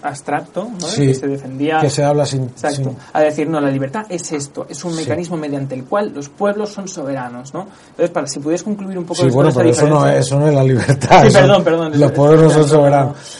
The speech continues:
Speaker 1: no.
Speaker 2: La, la, la clave está, precisamente,
Speaker 1: Es cierto, es cierto, pero
Speaker 2: precisamente
Speaker 1: disculpa.
Speaker 2: una de la, de las, de, de las expresiones de referirse a, porque hay dos, una cosa es la libertad la liber-, a ver, la libertad civil, por llamar así, o política,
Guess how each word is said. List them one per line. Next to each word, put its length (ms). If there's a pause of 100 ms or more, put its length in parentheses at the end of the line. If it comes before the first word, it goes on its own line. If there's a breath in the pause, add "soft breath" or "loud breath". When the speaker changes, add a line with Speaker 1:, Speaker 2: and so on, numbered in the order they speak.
(140 loud breath)
Speaker 1:
no. 80
Speaker 2:
La, 120
la, 260
la 220
clave 300
está, 420 (220 loud breath)
precisamente, 600
Speaker 1:
Es 40
cierto, 280
es 100
cierto, 260
pero 140
Speaker 2:
precisamente 720
Speaker 1:
disculpa. 260
Speaker 2:
una 160
de 100
la, 460
de 220
las, 640 (280)
de, 140
de 160
las 140
expresiones 500
de 60
referirse 640 (220 loud breath)
a, 240 (160 loud breath)
porque 240
hay 60
dos, 180 (300 loud breath)
una 200
cosa 200
es 60
la 100
libertad 580 (220 loud breath)
la 100
liber-, 300 (420 loud breath)
a 80
ver, 200 (220 loud breath)
la 160
libertad 720
civil, 460
por 100
llamar 220
así, 180
o 80
política, 640